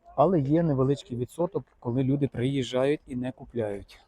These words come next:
Це, я думаю, коротко сказати, це очікування на щось краще, а на-, насправді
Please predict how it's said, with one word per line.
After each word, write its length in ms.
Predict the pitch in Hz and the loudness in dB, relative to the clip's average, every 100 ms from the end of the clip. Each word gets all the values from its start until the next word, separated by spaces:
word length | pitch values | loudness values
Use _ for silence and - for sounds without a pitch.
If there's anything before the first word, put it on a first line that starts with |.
| _ _ - | _ _ -20
Це, 120 | 170 175 | -10 -4
я 100 | 135 | 0
думаю, 400 | 139 131 123 113 | 2 2 2 2
коротко 380 | 147 139 - 117 | 0 0 -2 -12
сказати, 420 | - 127 156 131 | -6 -2 -2 -2
це 360 | - 123 117 110 - | -8 -4 -4 -4 -6
очікування 560 | 123 - 139 123 120 120 | -8 -6 -4 0 0 0
на 120 | 117 | -2
щось 220 | - 117 | -4 -6
краще, 460 | - 175 170 - 113 | -2 -2 -4 -4 -4
а 140 | 110 | -4
на-, 240 | 113 110 104 117 | -8 -10 -12 -12
насправді 600 | 113 - 139 143 131 | -12 -2 -2 0 -4